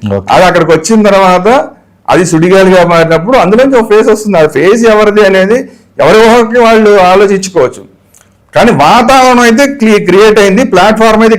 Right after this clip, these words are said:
Speaker 2: ఇది సహజ సిద్ధంగా క్రియేట్ అయిన ప్లాట్‌ఫామ్, ఎవరు సృష్టించాలని చేసేది కూడా కాదు.
Speaker 1: కావాలని
Speaker 2: ఎందుకంటే ఉన్న
Speaker 1: ఉద్దేశం.
Speaker 2: పార్టీలన్నీ మూడు పార్టీలు ఒక దగ్గరికి వెళ్ళిపోయాయి.
Speaker 1: అవును.
Speaker 2: ఈ ప్రత్యామ్నాయం నేను ప్రత్యామ్నాయం కాదు, నేను అసెంబ్లీకే పోనంటుంది. అంటే ప్రజాస్వామ్యానికి ఇక్కడ విఘాతం కలిగింది. ప్రజా-, అధికార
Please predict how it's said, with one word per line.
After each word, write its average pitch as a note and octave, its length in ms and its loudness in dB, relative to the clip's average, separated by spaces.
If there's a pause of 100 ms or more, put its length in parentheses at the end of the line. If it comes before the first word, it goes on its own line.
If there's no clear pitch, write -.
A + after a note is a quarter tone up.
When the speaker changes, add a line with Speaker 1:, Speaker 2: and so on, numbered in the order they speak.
(140)
Speaker 2:
ఇది A#3+ 120 -2 (100)
సహజ A3+ 260 0 (140)
సిద్ధంగా B3 400 0
క్రియేట్ A#3 220 2
అయిన A#3 160 0
ప్లాట్‌ఫామ్, G#3+ 340 -2 (360)
ఎవరు A3+ 200 2
సృష్టించాలని A#3 800 0
చేసేది G#3+ 360 0
కూడా G#3 140 0 (140)
కాదు. F#3 200 0 (360)
Speaker 1:
కావాలని G#2+ 240 0
Speaker 2:
ఎందుకంటే D#3 240 2
ఉన్న G#3 100 0
Speaker 1:
ఉద్దేశం. A#3+ 160 0
Speaker 2:
పార్టీలన్నీ A#3 520 2
మూడు A3+ 220 2
పార్టీలు A#3+ 280 0
ఒక G#3 80 2
దగ్గరికి G#3 260 0
వెళ్ళిపోయాయి. G3+ 320 0
Speaker 1:
అవును. A#2 160 -6 (840)
Speaker 2:
ఈ - 20 0 (120)
ప్రత్యామ్నాయం B3 640 2
నేను G#3 160 0
ప్రత్యామ్నాయం A#3 500 0 (120)
కాదు, A3+ 260 2
నేను A#3+ 180 0
అసెంబ్లీకే A#3 480 2
పోనంటుంది. F#3+ 460 -2 (540)
అంటే A3 200 -2
ప్రజాస్వామ్యానికి A#3 760 0
ఇక్కడ G3+ 200 -2
విఘాతం A3 400 0
కలిగింది. F#3 340 -2 (220)
ప్రజా-, D#3+ 340 -2 (260)
అధికార G#3 360 0